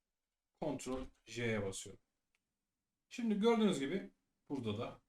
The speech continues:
üçünü de dördünü de tek bir objeye dönüştürdü. Fakat bir fark var. Burada, e, orijin noktasının, şurada görmüş olduğunuz orijin noktasının,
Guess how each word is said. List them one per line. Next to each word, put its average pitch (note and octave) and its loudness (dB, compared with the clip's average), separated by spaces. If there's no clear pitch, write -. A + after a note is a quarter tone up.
üçünü C3 -4
de A2 -8
dördünü C#3 4
de A#2 -10
tek E3+ -6
bir B2+ -4
objeye G2+ -4
dönüştürdü. G2+ -14
Fakat G#3 0
bir F#3+ 4
fark D#3 2
var. - -10
Burada, F#3 -2
e, A#2+ 0
orijin D3+ 4
noktasının, A2+ -6
şurada G#2+ -10
görmüş G#2+ -2
olduğunuz G2 -8
orijin G#2 -6
noktasının, C3+ -10